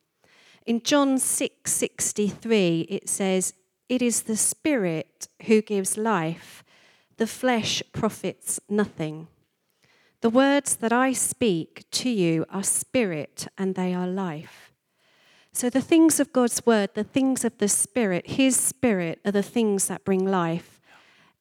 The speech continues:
Everything else, we can forget about it. It's a waste of time, basically. And then we went on to Isaiah, um, carried on in verse two and a little bit of three, and it says, "Listen carefully to me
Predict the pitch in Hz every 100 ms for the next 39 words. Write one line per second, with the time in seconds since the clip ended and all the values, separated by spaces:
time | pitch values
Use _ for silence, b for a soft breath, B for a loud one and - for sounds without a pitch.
0 | - 233 233 - 214 196 185 190 - -
1 | - _ _ _ _ _ 247 247 226 -
2 | 202 196 185 165 170 - - 202 202 196
3 | - 180 - 190 165 156 170 _ _ -
4 | 180 - - - 160 165 - _ _ _
5 | _ _ _ _ _ _ - B B B
6 | B B - 277 311 294 269 262 - 220
7 | 214 214 226 220 214 208 196 - 202 190
8 | 196 - 247 240 247 240 202 202 190 -
9 | - - 202 185 190 214 196 214 226 202
10 | 190 - - 214 175 165 175 196 - -
11 | 196 190 190 - - _ b b b b
12 | b - 269 302 320 302 294 254 247 247
13 | 233 220 208 - - 202 196 202 165 160
14 | 165